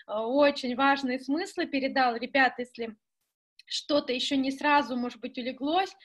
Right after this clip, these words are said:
обязательно обдумайте, проговорите, напишите прямо сейчас важные смыслы, которые вы услышали,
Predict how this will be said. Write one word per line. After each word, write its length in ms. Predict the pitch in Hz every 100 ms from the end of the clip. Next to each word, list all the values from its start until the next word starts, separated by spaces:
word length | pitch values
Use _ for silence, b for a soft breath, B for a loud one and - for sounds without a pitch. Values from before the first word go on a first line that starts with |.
| B B B
обязательно 680 | - 220 269 302 302 294 247
обдумайте, 600 | 254 254 302 311 269 262
проговорите, 760 | 262 240 240 254 262 359 381 240
напишите 520 | 269 294 320 370 294
прямо 380 | - 302 294 262
сейчас 600 | 269 269 - 311 359 392 - B B
важные 500 | 190 285 311 285 277
смыслы, 500 | 269 285 330 381 359
которые 380 | 277 262 285 277
вы 160 | 254 277
услышали, 800 | 269 - 311 370 - 302 226